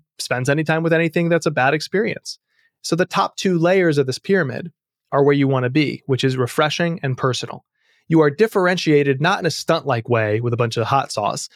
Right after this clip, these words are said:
but you are differentiated in a way that they really, truly want. They go,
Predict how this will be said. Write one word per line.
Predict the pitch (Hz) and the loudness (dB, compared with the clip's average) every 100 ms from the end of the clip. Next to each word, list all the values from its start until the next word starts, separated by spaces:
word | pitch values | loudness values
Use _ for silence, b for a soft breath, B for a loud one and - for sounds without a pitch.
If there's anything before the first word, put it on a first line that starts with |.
| b b | b b
but | 143 | 0
you | 156 151 | 4 4
are | |
differentiated | 147 185 170 165 156 156 143 139 | 4 2 2 2 2 2 2 2
in | |
a | 131 | 2
way | 127 127 | 0 0
that | 123 | 0
they | 131 131 | 0 0
really, | 120 143 170 165 | 0 2 4 2
truly | - 147 135 | 0 0 2
want. | 117 117 113 - - | 0 0 -2 -4 -6
They | 123 | -2
go, | 127 123 113 | 0 0 -2